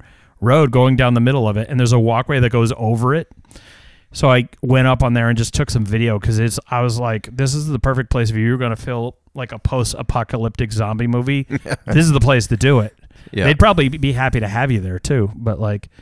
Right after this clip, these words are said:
Speaker 1: yeah. Um,
Speaker 2: I mean, if I was a, a, a crazy person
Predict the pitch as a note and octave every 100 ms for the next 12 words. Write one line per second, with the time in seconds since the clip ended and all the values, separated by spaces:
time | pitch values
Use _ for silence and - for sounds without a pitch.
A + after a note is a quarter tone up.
0 | _ _ _ - G2 F2+ - _ C3 G#2
1 | G2 - - _ _ _ _ _ _ _
2 | A2+ F2+ A2 C#3 D#3+ D#3 C#3+ C#3 A2 E2+
3 | D#2 F#2+ - - - F#2 F2+ F#2 F2+ E2
4 | E2 F2+ G#2 F2 E2 D#2 D2+ -